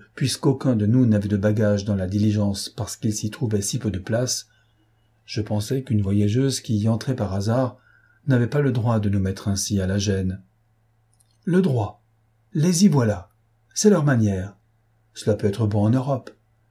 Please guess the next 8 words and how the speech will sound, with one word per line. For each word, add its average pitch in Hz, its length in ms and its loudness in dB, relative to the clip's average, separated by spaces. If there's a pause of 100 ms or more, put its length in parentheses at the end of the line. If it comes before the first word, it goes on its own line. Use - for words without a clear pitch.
C'est 180 200 -2
de 135 80 -2
la 120 100 -2
tyrannie 143 540 0
anglaise. 98 580 -4 (300)
N'est-il 113 280 2
pas 98 140 -2
vrai ? 101 320 -4